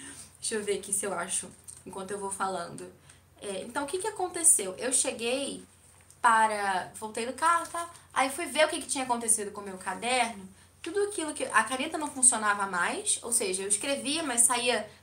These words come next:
transparente. E aquilo que eu tinha escrito no meu caderno tinha desaparecido.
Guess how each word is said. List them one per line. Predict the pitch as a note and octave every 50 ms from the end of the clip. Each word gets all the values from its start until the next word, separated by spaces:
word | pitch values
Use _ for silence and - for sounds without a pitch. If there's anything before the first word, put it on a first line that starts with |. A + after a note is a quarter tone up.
| _ -
transparente. | - C4 B3+ B3+ B3+ - A#3 A3 G#3+ G3 F#3+ G3 B3 C4+ - - A#4 A#4 - - - - _ - - - - _ _ -
E | - C4+
aquilo | C#4 C#4 F#4 F#4 G4
que | F#4+
eu | G#4 G4+
tinha | - F4 E4 E4
escrito | D#4+ - - - C4+ C4+ C4 C4+ B3+
no | A#3+
meu | A3+ A3 A3 A3
caderno | - C#4 C#4 C#4 A#3 B3 C4 D4+ E4 D#4+ B3+ A#3 A3+ G3 F#3 - - - - - - - - - - - -
tinha | - - C#4 C#4 D4 D4+
desaparecido. | C#4+ D4+ D4 D#4+ D#4+ D#4+ E4 D#4+ D#4+ F#4 F4+ F4 - - E4+ F4+ F4 A#3+ G3+ F3 F3+